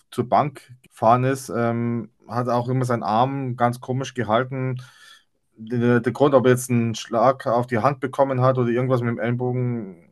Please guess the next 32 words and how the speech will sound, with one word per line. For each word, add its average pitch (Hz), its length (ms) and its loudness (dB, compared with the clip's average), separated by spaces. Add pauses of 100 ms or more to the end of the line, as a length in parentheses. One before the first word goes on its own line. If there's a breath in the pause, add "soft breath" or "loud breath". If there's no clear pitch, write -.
(140)
habe 113 220 0
ich 131 60 2
jetzt 127 120 -4
nicht 143 140 -10
gesehen. 127 340 -2 (320 loud breath)
Auf 110 320 2
alle 120 200 2
Fälle, 123 840 2 (380)
ähm, 113 500 -6
hat 117 100 -2
er 120 280 2
sich 123 200 -8
vor 120 140 -6
Schmerzen 117 460 -6
gekrümmt 113 460 -8
auf 123 200 -4
der 127 100 -6
Bank, 120 260 -2
ist 127 160 -6
dann 110 120 -4
auch 107 180 -2
gleich 117 300 -4
in 117 60 -6
die 113 100 -10
Kabine 117 400 -6
gegangen, 120 280 -4
kam 117 220 -8
dann 113 140 -8
auch 101 160 -8
nicht 117 180 -16
mehr 104 100 -10
zurück. 123 360 -8